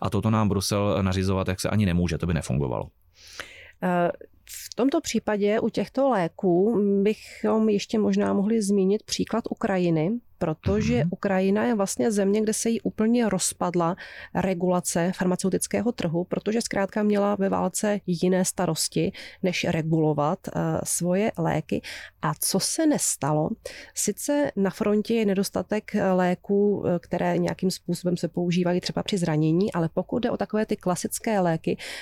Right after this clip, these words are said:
Speaker 2: právě typu penicilin, eh, nebo, eh, léky na běžnou teplotu, tak ty na Ukrajině byly dostupné i v době, kdy tady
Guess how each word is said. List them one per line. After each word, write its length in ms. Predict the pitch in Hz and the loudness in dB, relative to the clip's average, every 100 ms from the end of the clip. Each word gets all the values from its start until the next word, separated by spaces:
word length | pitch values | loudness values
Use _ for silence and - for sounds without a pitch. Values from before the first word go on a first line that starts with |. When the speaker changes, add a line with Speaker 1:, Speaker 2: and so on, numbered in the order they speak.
| - | -8
Speaker 2:
právě 400 | - 175 165 175 | -2 0 2 0
typu 360 | 170 170 - 151 - _ | 0 -2 0 -2 -4 _
penicilin, 800 | 170 165 170 - 180 170 170 160 | 0 0 0 0 2 2 4 2
eh, 640 | 165 - 160 156 151 156 160 | 0 -2 -2 0 0 0 0
nebo, 720 | 160 156 147 151 170 156 151 - - - - - | 2 2 0 0 0 2 0 -4 -16 -16 -10 -2
eh, 300 | 165 165 160 | 0 2 0
léky 360 | - 151 - 170 | 0 0 2 0
na 140 | 156 | 2
běžnou 400 | 151 165 147 196 | 2 2 2 2
teplotu, 560 | 170 - 160 156 170 202 - - | 0 -2 -2 0 0 -2 -8 -12
tak 120 | - 156 - | -10 -10 -6
ty 300 | - 208 262 - _ _ | 0 0 0 -6 _ _
na 260 | - 190 180 - | -2 0 0 -6
Ukrajině 760 | 160 180 151 160 156 156 165 - | -8 -2 0 2 2 2 0 -2
byly 420 | - 143 185 190 262 | -4 -2 0 2 2
dostupné 600 | 220 - 196 170 165 185 | -2 -2 -4 0 0 0
i 100 | 185 | 0
v 40 | |
době, 380 | 156 156 180 196 | 0 0 2 2
kdy 160 | 190 170 | 0 -2
tady 320 | 175 165 214 | -4 -2 -2